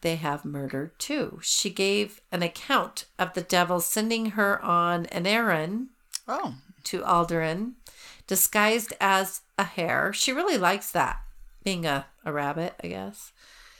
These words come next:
Speaker 2: I know, the whole hair thing.
Speaker 1: <laughs> I don't, I don't
Speaker 2: It's always
Speaker 1: under-
Speaker 2: a hair.
Speaker 1: It is. Why
Speaker 2: Well,
Speaker 1: don't
Speaker 2: I mean, they're
Speaker 1: I,
Speaker 2: horny.
Speaker 1: I, I mean, I'd be like,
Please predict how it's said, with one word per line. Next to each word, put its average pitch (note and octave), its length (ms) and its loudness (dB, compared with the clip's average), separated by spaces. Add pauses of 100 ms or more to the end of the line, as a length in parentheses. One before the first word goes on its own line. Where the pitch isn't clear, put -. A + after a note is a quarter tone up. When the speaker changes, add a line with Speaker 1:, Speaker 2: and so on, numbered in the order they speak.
(160)
Speaker 2:
I G#3 100 -12
know, A#3+ 280 2
the E3+ 120 -2
whole F#3 220 6
hair E3 380 2
thing. D3 380 0 (160)
Speaker 1:
<laughs> - 160 -14
I E4+ 420 0
don't, A#3 180 -2
I A3 80 -2
don't A3+ 140 -2
Speaker 2:
It's G#3+ 80 0
always G#3+ 280 8
Speaker 1:
under- F#3+ 120 0
Speaker 2:
a F3+ 40 0
hair. D#3 460 2
Speaker 1:
It A#3+ 160 2
is. B3 300 4
Why F#3+ 60 0 (120)
Speaker 2:
Well, B3+ 40 6
Speaker 1:
don't C4 140 -2 (320)
Speaker 2:
I G3+ 80 -4
mean, G3 140 -6
they're E3 160 -4
Speaker 1:
I, - 60 0
Speaker 2:
horny. D#3+ 480 -4 (120)
Speaker 1:
I, D3+ 360 0
I F3+ 100 2
mean, E3 240 -2
I'd G3+ 240 0
be G#3 140 2
like, D3+ 420 2